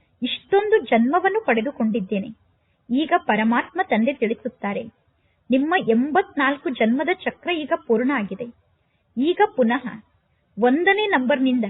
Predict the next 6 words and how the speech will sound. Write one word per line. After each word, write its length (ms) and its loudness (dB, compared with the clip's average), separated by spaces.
ಜನ್ಮವನ್ನು 640 0
ಪಡೆದುಕೊಳ್ಳಲು 840 -2
ಪ್ರಾರಂಭ 460 0
ಮಾಡುತ್ತೀರಾ. 680 -6
ಹೊಸ 380 0
ಮಹಲ್ನಲ್ಲಿ 640 0